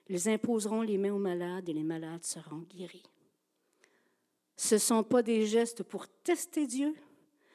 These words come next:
mais une puissance et une protection pour le serviteur de Dieu qui travaille pour Dieu.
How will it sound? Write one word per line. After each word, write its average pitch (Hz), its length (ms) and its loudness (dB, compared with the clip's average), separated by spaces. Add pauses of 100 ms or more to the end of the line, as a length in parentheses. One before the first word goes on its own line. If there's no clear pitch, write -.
(220)
mais 190 140 6
une 185 120 2
puissance 233 680 0
et - 20 4
une 175 140 2
protection 196 720 -6
pour 185 220 -6
le 165 200 -4 (180)
serviteur 196 540 -4
de 185 140 -4
Dieu 165 260 -8
qui - 160 -20
travaille 160 440 -4
pour 156 180 -16
Dieu. 170 180 -14